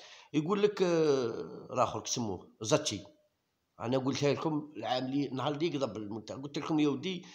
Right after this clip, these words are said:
حنا رئيس اتحادية جزائرية وهو ماناجر تاع اللعابة تاع بارادو." باش يكون على بالكم.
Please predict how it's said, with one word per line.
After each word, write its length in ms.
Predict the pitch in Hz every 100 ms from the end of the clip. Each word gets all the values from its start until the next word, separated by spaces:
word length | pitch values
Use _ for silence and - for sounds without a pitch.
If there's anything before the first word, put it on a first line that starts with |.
| - -
حنا 320 | - 143 165 143
رئيس 460 | 139 - 170 -
اتحادية 640 | 135 139 123 127 131 135
جزائرية 500 | 110 123 113 131 147
وهو 400 | 156 123 139 139
ماناجر 500 | 120 117 117 110 143
تاع 180 | 156 110
اللعابة 440 | 101 107 143 135 151
تاع 140 | -
بارادو." 440 | - 110 98 - - _ _ _ _ _ _ _ _ _ -
باش 160 | -
يكون 200 | - 117
على 140 | 101 92
بالكم. 280 | 76 -